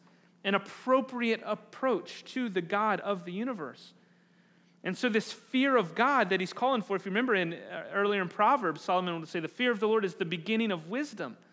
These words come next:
And so life of wisdom is, is centered on or is based upon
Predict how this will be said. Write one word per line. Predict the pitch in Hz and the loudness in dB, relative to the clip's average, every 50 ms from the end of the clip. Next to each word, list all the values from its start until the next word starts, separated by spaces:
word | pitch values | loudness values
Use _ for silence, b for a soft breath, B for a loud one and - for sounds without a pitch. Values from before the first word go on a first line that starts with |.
| b b b b b b b b b b b | b b b b b b b b b b b
And | 156 160 | -8 -2
so | - 202 | 0 0
life | 170 175 208 233 247 - 240 | 4 6 4 4 4 4 0
of | 196 160 165 | -4 -2 0
wisdom | 190 247 294 269 214 202 208 196 196 | 2 2 2 2 2 0 0 0 2
is, | 180 185 180 165 | 0 0 0 -2
is | 170 - 175 165 | -2 -4 -4 -4
centered | - - - 254 262 285 254 | -4 -4 0 2 2 2 4
on | 214 226 214 202 | 4 2 2 2
or | 175 | 0
is | 180 170 180 | 0 0 -2
based | 165 - 202 202 262 262 - - | -2 2 2 2 2 2 -2 -4
upon | 226 - - 147 143 147 151 165 | -6 -6 -4 -4 -2 -2 -4 -6